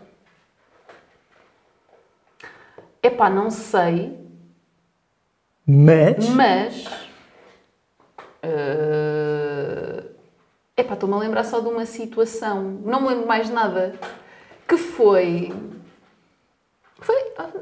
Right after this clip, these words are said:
Speaker 1: mas não, não foi nada de mal, atenção.
Speaker 2: Não esteja já a desculpar-te.
Speaker 1: Não, não, não, foi. Nós tínhamos que arranjar X pessoas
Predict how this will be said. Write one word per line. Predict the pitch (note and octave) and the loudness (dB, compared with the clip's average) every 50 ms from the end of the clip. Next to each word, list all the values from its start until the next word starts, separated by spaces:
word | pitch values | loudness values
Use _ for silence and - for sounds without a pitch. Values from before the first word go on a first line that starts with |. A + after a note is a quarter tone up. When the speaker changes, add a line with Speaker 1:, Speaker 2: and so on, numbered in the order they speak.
| - - - | -14 -12 -12
Speaker 1:
mas | G#4 B4+ B4+ | -10 -6 -4
não, | G4 D#4 - - G#3 | -2 -2 -2 0 -2
não | G3+ G3+ | -2 -4
foi | - F#3 | -2 -2
nada | F#3+ G3+ B3+ F#4 D#4+ | -2 -2 -2 -2 -4
de | A3 | -2
mal, | G3 G#3 B3 B3+ G3+ F#3 | 0 0 0 0 -2 -4
atenção. | F3 - G#3 A3 A3 - G#3 G#3 - - - | -8 -8 -10 -12 -10 -10 -10 -10 -10 -2 4
Speaker 2:
Não | E3 D#3+ D3 | 6 6 8
esteja | D#3 G#3+ A3+ G3+ G#3 | 10 10 8 10 8
já | F#3 F3+ A#3+ B3 | 10 10 10 10
a | |
desculpar-te. | A#3+ - - G#3 G3 C#3 - C#3 B2 A#2 - - | 8 6 6 6 6 8 8 6 6 4 0 0
Speaker 1:
Não, | B3 D4 E4+ F#4 E4+ | 2 4 4 6 6
não, | F4+ F4+ F4+ | 6 6 6
não, | F4+ F#4 F4 - | 6 4 4 4
foi. | - - C#4 A#3+ G3 E3+ - - - - - - - - - - - - - - - - - - - - | 2 4 4 6 6 4 2 -2 -8 -12 -12 -14 -16 -18 -20 -20 -20 -20 -20 -20 -20 -20 -20 -20 -10 2
Nós | A3+ B3+ B3+ B3+ | 2 2 4 4
tínhamos | D4 F#4 F#4 F4+ F4+ F4+ - | 4 6 6 6 4 4 0
que | - D4+ D4+ | 0 -2 0
arranjar | C#4+ C#4+ C4+ C4+ C4+ A#3 G3 F#3+ F3 E3+ | 0 2 0 2 6 6 8 8 8 6
X | E3+ - - - C#4 C#4+ C#4 - - | 2 -2 0 2 4 4 4 2 -2
pessoas | - - - - - - A#3 A3 G#3 F#3+ F#3 F3+ F3+ F#3+ - - - - - - - - | -4 -4 -4 -4 0 4 6 6 8 8 8 6 6 4 2 -2 -4 -10 -12 -14 -16 -20